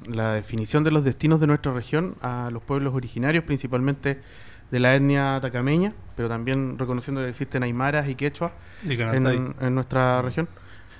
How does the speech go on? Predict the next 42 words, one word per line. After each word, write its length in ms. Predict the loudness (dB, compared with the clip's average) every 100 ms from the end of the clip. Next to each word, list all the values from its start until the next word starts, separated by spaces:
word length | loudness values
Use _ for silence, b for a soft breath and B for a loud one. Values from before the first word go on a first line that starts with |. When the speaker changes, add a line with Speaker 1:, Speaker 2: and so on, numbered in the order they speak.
| b
Speaker 1:
A 60 | 6
ellos 120 | 8
no 80 | 10
les 100 | 8
gusta 180 | 8 6
ser 140 | 6 8
llamados 280 | 8 8
licanantay, 760 | 6 4 4 2 0 2 2 0 -4 -6
prefieren 300 | 0 2 2
ser 140 | 2 2
llamados 340 | 2 2 2
atacameños. 520 | 0 -2 -2 -2 -4
Speaker 2:
Sí. 300 | -6 -4 -4 -6 -14 B B -2
Speaker 1:
Pero 760 | 2 6 6 6 4 2 0 -2 -6 2
<clears throat> 460 | 4 4 0 0
por 120 | 4
lo 100 | 6
mismo... 340 | 8 8 6 2 B B B B
y 120 | 4 8
en 100 | 8
eso, 500 | 8 8 10 10 8
dentro 260 | 6 8 6
de 40 |
las 120 | 6
dinámicas 440 | 6 6 6 4 2
que 100 | 0
se 80 | -2
están 220 | 0 2
dando 200 | 2 2
hoy 80 | 2
día 420 | 4 6 6 4
en 100 | 2
nuestro 720 | 2 2 4 4 6 4 2
territorio, 480 | 2 2 4 4 4 0 B B B
reconocer 680 | 2 4 6 4 6 6 6
los 140 | 4 2
procesos 420 | 0 -2 -2 -2
sociales 500 | -4 -2 0 0 -2 -6 -12
y, 80 | -8 -8 -8 -10 -12 -12
que 80 |
están 220 | -2 0 4
viviéndose, 520 | 4 4 4 0